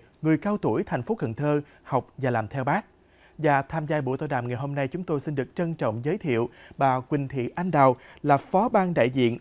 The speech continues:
Hội Người cao tuổi thành phố Cần Thơ. Trân trọng giới thiệu bà Nguyễn Thị Tươi, Chủ tịch Hội Người cao tuổi phường Hưng Lợi, quận Ninh Kiều, thành phố Cần Thơ. Và trân trọng giới thiệu tiến sĩ Phạm Văn Búa, Phó trưởng khoa,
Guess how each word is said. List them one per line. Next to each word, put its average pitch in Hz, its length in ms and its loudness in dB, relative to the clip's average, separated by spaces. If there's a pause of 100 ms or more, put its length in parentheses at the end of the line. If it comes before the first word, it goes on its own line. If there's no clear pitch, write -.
(140)
Hội 151 180 0
Người 135 100 0
cao 160 160 -2
tuổi 135 280 -2
thành 113 160 -8
phố 180 220 -8
Cần 101 140 -10
Thơ. 127 180 -2 (2000)
Trân 214 120 4
trọng 185 260 2
giới 226 120 4
thiệu 127 360 4
bà 139 140 2
Nguyễn 131 300 2
Thị 131 200 0
Tươi, 175 300 6 (260)
Chủ 185 120 6
tịch - 180 4
Hội 151 160 2
Người 143 120 0
cao 185 180 0
tuổi 156 360 4
phường 131 160 2
Hưng 196 180 2
Lợi, 110 300 6
quận 120 200 -2
Ninh 165 120 -2
Kiều, 120 280 0
thành 110 180 -4
phố 170 200 -6
Cần 104 160 -8
Thơ. 123 180 2 (1080)
Và 147 100 4
trân 180 180 2
trọng 120 240 6
giới 220 100 4
thiệu 120 220 4
tiến 190 180 2
sĩ 123 300 4
Phạm 107 320 2
Văn 139 180 0
Búa, 156 240 2 (260)
Phó 185 160 2
trưởng 151 180 -2
khoa, 151 300 2